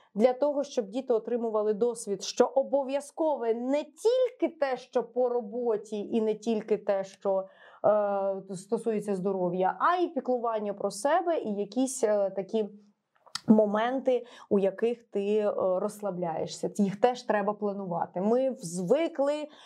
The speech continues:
робити зі своїх дітей роботів. Ти маєш робити все, ти маєш, е, працювати зранку до ночі. Ми показуємо їм власним прикладом про те, що треба обов'язково думати про роботу, про заробіток,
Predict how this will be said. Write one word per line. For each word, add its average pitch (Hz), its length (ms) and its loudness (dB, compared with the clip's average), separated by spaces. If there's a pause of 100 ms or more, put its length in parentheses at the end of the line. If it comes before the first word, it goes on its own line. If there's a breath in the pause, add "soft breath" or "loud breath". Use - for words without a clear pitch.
(220 loud breath)
робити 240 580 0
зі 208 140 -4
своїх 214 420 -4
дітей 196 400 -2
роботів. 180 680 -4
Ти 185 100 0
маєш 240 540 0
робити 196 480 -2
все, 214 380 0
ти 202 140 -2
маєш, 196 600 -4
е, 190 280 2 (320 loud breath)
працювати 208 760 2
зранку 190 420 -4
до 185 160 0
ночі. 247 460 0
Ми 214 120 -4
показуємо 208 680 -2
їм 196 200 -2
власним 196 440 -2
прикладом 185 640 -2
про 185 140 0
те, 180 220 -4
що 175 280 -2
треба 180 560 -2
обов'язково 180 720 -2
думати 175 420 -4
про 165 180 -2
роботу, 226 540 0
про 180 220 -2
заробіток, 185 800 -2